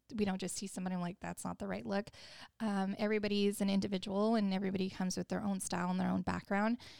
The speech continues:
And I've been so blessed and so lucky to get the gals with, that I have now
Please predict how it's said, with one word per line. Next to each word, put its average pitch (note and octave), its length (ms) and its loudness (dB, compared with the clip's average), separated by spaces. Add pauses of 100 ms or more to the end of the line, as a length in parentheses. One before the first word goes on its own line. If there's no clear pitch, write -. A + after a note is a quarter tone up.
(340)
And G3 640 0 (640)
I've G3 240 2
been F#3+ 220 6
so G3 260 2
blessed F#3+ 400 0
and G3 120 2
so G3 180 2
lucky F#3+ 400 2
to F#3 180 -2
get F3+ 580 -2 (500)
the G3+ 100 0
gals F#3+ 480 2 (140)
with, F#3 140 4 (180)
that F#3+ 140 -2
I F#3 60 0
have F#3 220 -2
now F#3 440 2